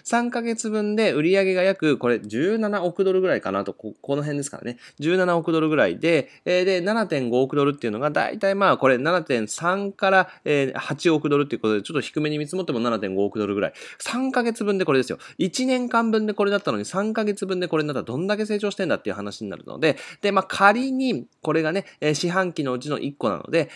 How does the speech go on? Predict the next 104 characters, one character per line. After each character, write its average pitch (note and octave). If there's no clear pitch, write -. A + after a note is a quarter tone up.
ま D3
あ、 -
四 D3+
倍 D3
す E3
る F#3
ん E3+
で C#3+
あ C3
れ D3+
ば、 D#3
六 A#2
十 C#3
八 C3
億 C3+
ド C3
ル C3+
と -
三 A#2+
十 A#2+
億 A2+
ド A#2+
ル G#2+
ぐ G#2
ら F#2
い。 -
ま A3+
あ、 C#3
コ -
ン C4
セ D4+
ン D4
サ C#4
ス -
四 A#3+
十 E3+
四 C3
億 E3
ド F3+
ル F3+
ぐ F#3
ら F3+
い C3+
に -
な B2
っ -
て -
る E3
ら D#3+
し D#3+
い F3
ん D3
で A#2
す -
け G#2
ど G#2
も、 C#3+
ま F#3+
あ、 -
仮 A3+
に G#3+
ざ A3
っ G#3+
く B3+
り A3+
こ A3
ん -
な A#3
感 A#3
じ A#3
に A#3
な A#3+
る A3
と F3
す D#3
る F#3+
と、 F#3
ピ D#3+
ー D#3
エ D#3
ス D#3+
ア D#3
ー -
ル G#2+
十 B2
一 C3
点 G2
一 G2
倍 A2
と E3
ピ D3+
ー C3
ア A#2+
ー -
ル G2+
二 C3+
十 G#2+
五 A#2+
点 E2
三 G#2+
倍 G#2
な G2
の D#2
で、 B2+